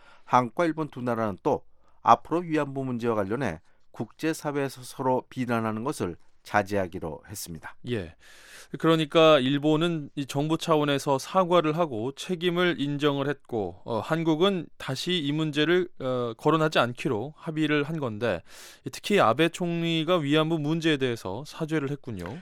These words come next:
Speaker 1: 그렇습니다. 아베 총리는 십팔 일 한국의 박근혜 대통령에게 전화를 걸어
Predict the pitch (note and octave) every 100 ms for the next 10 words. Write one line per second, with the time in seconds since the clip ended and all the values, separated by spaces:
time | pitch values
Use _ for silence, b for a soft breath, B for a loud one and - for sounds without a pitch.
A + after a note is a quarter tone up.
0 | - - A#2+ - A2+ A2+ G#2 E2+ E2+ B2+
1 | C3+ - C#3 D3+ F#3+ - - D3+ D3 C#3
2 | C3+ C3 A#2 B2+ B2+ - A#2 - A#2+ A#2
3 | G#2+ G#2+ - A#2 A2 G2+ G#2 G2 - F#2
4 | F2+ E2+ A#2 F2